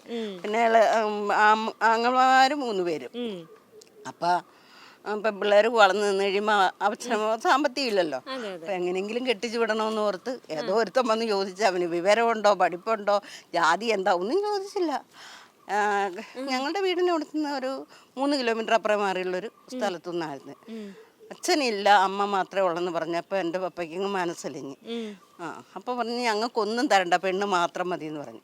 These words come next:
Speaker 1: ഉം.
Speaker 2: ഇയാൾ എന്നെ കാണാൻ വന്നപ്പോ ഞാനൊരു പെറ്റിക്കോട്ടൊക്കെ ഇട്ട് ഓടി നടക്കുക.
Speaker 1: പതിനാല് വയസ്സല്ലേ, അല്ലേ?
Speaker 2: ആ. അപ്പൊ പിന്നെ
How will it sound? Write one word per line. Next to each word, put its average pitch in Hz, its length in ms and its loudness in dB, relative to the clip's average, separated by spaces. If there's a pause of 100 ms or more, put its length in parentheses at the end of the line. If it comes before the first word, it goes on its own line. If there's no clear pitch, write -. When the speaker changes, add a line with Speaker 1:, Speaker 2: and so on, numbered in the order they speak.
Speaker 1:
ഉം. 196 400 -14 (220)
Speaker 2:
ഇയാൾ 196 300 6
എന്നെ 262 200 0
കാണാൻ 285 260 6
വന്നപ്പോ 285 200 0
ഞാനൊരു 294 260 2
പെറ്റിക്കോട്ടൊക്കെ 311 540 2
ഇട്ട് 494 120 6
ഓടി 508 200 8
നടക്കുക. 554 380 6 (2000)
Speaker 1:
പതിനാല് 302 460 0
വയസ്സല്ലേ, 302 480 0
അല്ലേ? 311 180 -2
Speaker 2:
ആ. 196 200 -4 (640)
അപ്പൊ 185 200 -2
പിന്നെ 339 260 -2